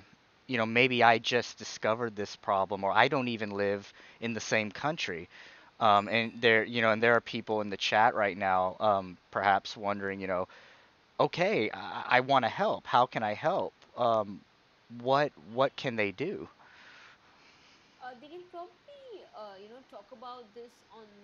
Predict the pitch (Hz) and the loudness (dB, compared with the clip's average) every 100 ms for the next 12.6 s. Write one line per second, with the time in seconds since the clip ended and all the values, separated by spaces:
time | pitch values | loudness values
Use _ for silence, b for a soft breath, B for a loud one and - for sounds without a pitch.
0 | 190 _ 170 170 175 147 _ _ 185 214 | -20 _ -20 -20 -20 _ _ _ -18 -16
1 | 254 247 226 214 226 208 202 196 196 185 | -16 -18 -20 -20 -20 -20 -20 -20 -20 -20
2 | 214 196 202 _ 220 214 214 240 233 233 | -20 -20 -20 _ -18 -18 -18 -18 -14 -16
3 | 254 269 277 220 220 226 220 202 202 214 | -16 -18 -18 -18 -18 -18 -16 -16 -16 -20
4 | 247 - _ _ _ _ 208 190 226 214 | -20 -20 _ _ _ _ -16 -14 -14 -16
5 | 214 214 254 254 220 226 240 254 220 208 | -18 -18 -20 -18 -14 -14 -14 -18 -18 -20
6 | 202 _ 240 254 220 214 220 208 202 - | -20 _ -16 -16 -20 -20 -20 -20 _ -20
7 | 190 175 175 185 _ _ _ _ _ _ | -20 -20 -20 _ _ _ _ _ _ _
8 | 214 220 214 _ _ _ _ 202 247 233 | -18 -18 _ _ _ _ _ -20 -16 -16
9 | 262 269 - 262 254 285 254 294 - 233 | -14 -16 -16 -16 -16 -18 -20 -20 -20 -20
10 | 208 220 202 233 226 214 226 202 175 190 | -18 -20 -18 -20 -20 -20 -20 -18 -18 -18
11 | - 202 175 175 185 208 240 _ 185 180 | -20 -20 -20 -20 -20 -20 -20 _ -20 -20
12 | 180 120 113 104 95 - | -16 -16 -16 -18 -20 -20